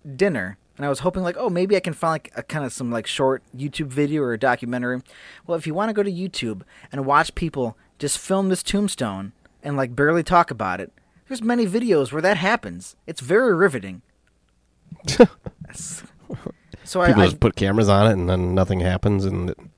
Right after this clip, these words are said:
Speaker 2: posts it to YouTube?
Speaker 1: I mean, basically. Or they, they l-, point at, and, like, I was hoping to get more out of the, like, you know, 'cause sometimes these things have, like, little documentaries, even if they're older or something. 'Cause, I mean, it's a s-,
Speaker 2: Yeah.
Speaker 1: it is a story.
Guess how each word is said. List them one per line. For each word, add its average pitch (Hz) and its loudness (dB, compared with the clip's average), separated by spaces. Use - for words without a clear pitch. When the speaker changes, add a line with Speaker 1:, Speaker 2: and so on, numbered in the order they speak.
Speaker 2:
posts 98 0
it 92 -10
to 98 -4
YouTube? 101 -2
Speaker 1:
I 156 -12
mean, 147 -8
basically. 117 -6
Or 156 0
they, 151 -2
they 151 0
l-, 143 -8
point 165 -2
at, 143 -2
and, 143 -6
like, 131 -2
I 135 2
was 135 0
hoping 151 -4
to 131 -6
get 127 -2
more 135 0
out 123 0
of 117 -12
the, 113 -4
like, 117 -6
you 160 -4
know, 127 -4
'cause 170 -10
sometimes 202 -2
these 156 -6
things 151 -6
have, 135 -4
like, 113 -4
little 127 -4
documentaries, 120 -2
even 165 -2
if 139 -8
they're 107 -6
older 123 -6
or 117 -12
something. 123 -10
'Cause, 151 -6
I 160 -2
mean, 165 -2
it's 175 -2
a 190 2
s-, 95 0
Speaker 2:
Yeah. 202 4
Speaker 1:
it 190 4
is 240 2
a 147 2
story. 117 -4